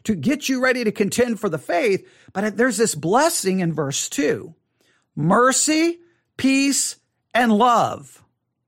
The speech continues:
These individuals needed mercy, peace, and love, because when you're contending for the faith, you need to always do so from a position of mercy,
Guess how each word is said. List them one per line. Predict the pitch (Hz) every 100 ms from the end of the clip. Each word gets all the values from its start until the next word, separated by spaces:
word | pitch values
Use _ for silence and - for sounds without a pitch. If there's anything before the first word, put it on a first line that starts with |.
| _ _ _ _ _ _
These | 165 262 320 320
individuals | 330 311 277 294 262 202 220 226 - - -
needed | 185 262 339 359 339 147 - - _ _ _ -
mercy, | 156 196 277 330 - - 330 330 320 _ -
peace, | 269 311 302 -
and | - 226 214
love, | 247 285 196 180 160 -
because | 233 240 262 202
when | 240 233
you're | 247 339 349
contending | - 277 - 285 302 285 226
for | 254 233
the | 214
faith, | - - 330 226 - -
you | 175 269 339
need | 294
to | 262
always | - 269 285 277 202
do | 123 254 349 320
so | - 175 165 151 -
from | - 269
a | 254
position | 233 214 240 254 226
of | 208 165
mercy, | 180 254 311 - 311 311